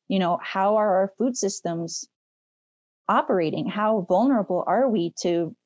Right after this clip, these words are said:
disruptions? And how, what are we going to do to prepare ourselves? So we need to start growing food at home, start thinking about, you know, our own victory gardens like they did in the nineteen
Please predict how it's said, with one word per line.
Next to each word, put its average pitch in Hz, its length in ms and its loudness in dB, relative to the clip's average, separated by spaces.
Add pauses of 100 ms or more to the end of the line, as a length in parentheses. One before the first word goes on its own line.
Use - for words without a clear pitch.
(240)
disruptions? - 920 -4 (580)
And 175 320 -2 (220)
how, - 240 -4
what 190 200 0
are 214 60 2
we 226 140 0
going 202 160 0
to 196 80 0
do 190 160 0
to - 80 -4
prepare 180 480 -4
ourselves? - 680 -6 (360)
So 190 240 2
we 185 200 0
need 202 260 0
to 190 80 -8
start 185 320 0 (140)
growing 185 300 0
food 208 180 -2
at 202 160 0
home, 240 440 -2 (360)
start 196 460 0
thinking 214 320 -2
about, 196 360 2 (180)
you 202 160 4
know, 196 180 2
our 202 220 2
own 240 240 2
victory 190 420 0
gardens 160 460 -2
like 175 140 -2
they 190 100 0
did 196 160 -2
in 196 80 0
the 190 80 0
nineteen 190 540 -2